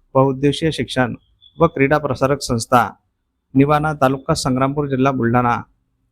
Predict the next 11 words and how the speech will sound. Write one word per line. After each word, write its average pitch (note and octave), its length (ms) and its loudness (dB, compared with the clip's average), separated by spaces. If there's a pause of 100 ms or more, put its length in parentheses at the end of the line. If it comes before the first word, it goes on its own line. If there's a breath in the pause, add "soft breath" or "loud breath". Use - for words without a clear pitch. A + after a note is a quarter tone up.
(120)
यांच्यातर्फे C#3+ 580 0
देण्यात B2+ 300 0
आलेली A#2+ 260 0
आहे. A#2 260 -2 (720)
मित्रांनो, D3 400 2
तुम्ही D3 220 0
जर D3+ 80 2
या D#3 60 4
पदांसाठी C#3 500 0
पात्र C3+ 280 0
असाल, C#3+ 360 0